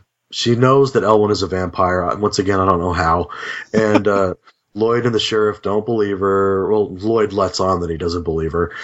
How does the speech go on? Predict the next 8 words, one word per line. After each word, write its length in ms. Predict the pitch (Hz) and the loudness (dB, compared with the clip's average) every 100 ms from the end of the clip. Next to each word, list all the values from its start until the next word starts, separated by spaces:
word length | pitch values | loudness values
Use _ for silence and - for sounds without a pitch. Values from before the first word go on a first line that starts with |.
| - - - _ _ - | -12 -14 -18 _ _ -6
Lloyd 300 | 110 123 117 | -2 0 0
enters 340 | 131 139 139 | 0 0 0
the 80 | 123 | 0
room, 280 | 113 117 110 | 0 0 0
he 100 | 95 | 0
overhears 720 | 110 139 135 113 110 113 - | 2 0 -2 0 0 0 0
her, 260 | 107 104 | 0 0
and 320 | - 107 107 | 0 -2 -2